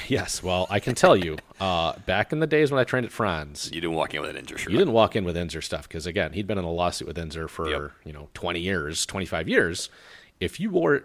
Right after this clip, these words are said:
Speaker 1: Inzer stuff when you trained at Franz gym, you'd be booted right out of the gym.
Speaker 2: Yeah.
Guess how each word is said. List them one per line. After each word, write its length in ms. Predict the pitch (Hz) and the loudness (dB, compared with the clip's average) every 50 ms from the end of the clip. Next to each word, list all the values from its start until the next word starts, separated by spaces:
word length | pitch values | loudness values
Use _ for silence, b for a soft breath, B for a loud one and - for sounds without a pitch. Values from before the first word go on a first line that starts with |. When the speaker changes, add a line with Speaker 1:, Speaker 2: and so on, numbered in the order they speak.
| _ | _
Speaker 1:
Inzer 300 | 110 110 120 110 123 127 | -2 -2 0 0 -2 -4
stuff 420 | - - - 117 117 - - - _ | -4 0 2 2 2 0 -2 -18 _
when 140 | _ 92 90 | _ -4 -4
you 80 | 95 98 | -4 -2
trained 220 | - - 113 101 - | -2 -2 -4 -4 -4
at 40 | |
Franz 300 | - - 104 98 95 87 | -4 -2 0 0 0 -2
gym, 240 | - - 101 98 92 | -4 -4 -4 -4 -2
you'd 160 | 85 95 101 | -2 -4 -4
be 120 | 80 82 76 | -4 -4 -10
booted 360 | 69 - - 92 90 82 76 | -10 -8 -6 -6 -4 -4 -8
right 240 | 73 69 73 80 85 82 | -8 -8 -6 -6 -4 -2
out 120 | 82 82 | -4 -4
of 60 | 82 | -4
the 80 | 80 76 | -6 -6
gym. 320 | 73 - 78 - - - B B B | -8 -8 -10 -10 -12 -20 B B B
Speaker 2:
Yeah. 100 | B | B